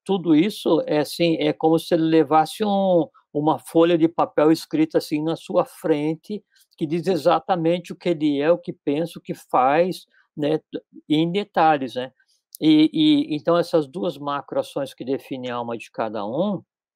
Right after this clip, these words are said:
é primeiro o seguinte: qual é o meu conceito de felicidade e o que é felicidade pra mim, né? E, e uma vez que eu defini o conceito de felicidade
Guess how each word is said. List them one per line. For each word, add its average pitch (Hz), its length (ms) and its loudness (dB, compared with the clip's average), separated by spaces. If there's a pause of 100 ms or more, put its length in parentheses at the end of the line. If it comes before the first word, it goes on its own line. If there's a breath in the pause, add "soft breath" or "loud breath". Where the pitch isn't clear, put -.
(640 soft breath)
é 143 100 4
primeiro 160 400 2
o 175 40 -2
seguinte: - 380 -4
qual 151 240 2
é 180 120 4
o 196 80 2
meu 180 180 2
conceito 151 640 0
de 127 140 -8
felicidade 135 1080 -4
e 147 120 -2
o 147 80 -2
que 175 260 -2
é 165 80 6
felicidade 156 800 -2
pra 170 240 -2
mim, 139 260 -8 (1400)
né? 135 320 -6 (400)
E, 147 420 6
e 151 80 4
uma 175 160 4
vez 156 220 2
que - 60 0
eu 147 40 2
defini 139 340 -2
o 139 60 2
conceito 131 340 -4
de - 60 -20
felicidade 117 920 -4